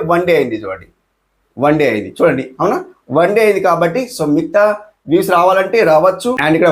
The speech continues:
వాచ్ టైమ్ ని బట్టి ఉంటది కాబట్టి మనకి ఇక్కడ టూ మినిట్ థర్టీ వన్ సెకండ్స్ చూస్తున్న ఆడియన్స్ మంచినే పర్ఫార్మెన్స్ ఇస్తున్నారు కాబట్టి so వీడియో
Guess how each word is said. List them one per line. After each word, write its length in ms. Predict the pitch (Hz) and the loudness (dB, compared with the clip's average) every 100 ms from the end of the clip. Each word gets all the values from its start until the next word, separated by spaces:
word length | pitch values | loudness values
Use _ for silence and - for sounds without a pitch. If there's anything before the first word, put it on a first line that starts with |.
| 156 | 2
వాచ్ 200 | 170 - | 0 0
టైమ్ 140 | 226 220 | 0 2
ని 40 | 208 | 2
బట్టి 160 | 190 | 2
ఉంటది 200 | 202 196 185 | 0 0 0
కాబట్టి 280 | 180 185 196 | 0 0 0
మనకి 140 | 180 - | -2 -2
ఇక్కడ 120 | 185 220 - | -2 -2 0
టూ 80 | 226 233 | -2 0
మినిట్ 240 | 208 226 - | -2 -2 -4
థర్టీ 220 | 190 185 202 | -2 0 0
వన్ 160 | 202 - | -2 -2
సెకండ్స్ 240 | 170 175 | -2 -2
చూస్తున్న 240 | 170 170 156 139 | -2 -2 0 0
ఆడియన్స్ 200 | 170 170 143 | 0 -2 -2
మంచినే 320 | 170 190 214 - | 0 2 2 0
పర్ఫార్మెన్స్ 360 | 156 269 185 170 | 0 0 0 -2
ఇస్తున్నారు 280 | 165 180 165 | -4 -4 0
కాబట్టి 320 | 156 147 147 277 - - | 0 0 0 -4 -6 -4
so 80 | 220 208 190 | 0 2 0
వీడియో 260 | 226 226 | 0 2